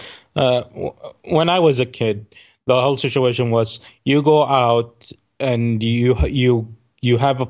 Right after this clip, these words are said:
phone in your room, a landline,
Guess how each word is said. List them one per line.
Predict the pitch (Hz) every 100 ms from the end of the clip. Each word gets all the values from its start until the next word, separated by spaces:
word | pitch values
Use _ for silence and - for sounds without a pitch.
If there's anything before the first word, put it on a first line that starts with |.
| -
phone | - 139 135 135 135
in | 131 127
your | 127 120
room, | 110 117 123 104 107 - _ _
a | - 117
landline, | 123 123 123 110 101 98 107